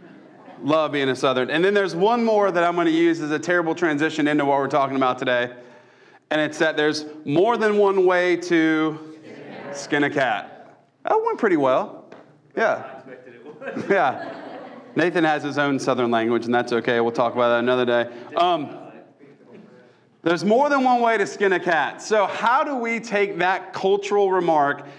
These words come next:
and put it in with what Jesus says in John fourteen six? 'Cause this is what he says, okay? It's a very famous verse.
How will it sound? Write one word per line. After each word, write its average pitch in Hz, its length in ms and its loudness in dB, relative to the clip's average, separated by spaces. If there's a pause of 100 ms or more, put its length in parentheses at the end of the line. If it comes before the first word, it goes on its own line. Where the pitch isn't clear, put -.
(120)
and 165 160 0
put 190 120 0
it 185 120 2
in 180 180 4
with 165 420 0
what 170 240 0
Jesus 196 400 -2
says 165 400 2
in 156 380 2
John 156 320 2
fourteen 151 560 0
six? 131 400 -4
'Cause 156 140 0
this 233 100 -2
is 233 80 -4
what 247 140 4
he 190 60 0
says, 139 360 0
okay? 165 380 0 (160)
It's - 120 -6
a 175 60 0
very 220 260 2
famous 208 540 0
verse. 160 640 -2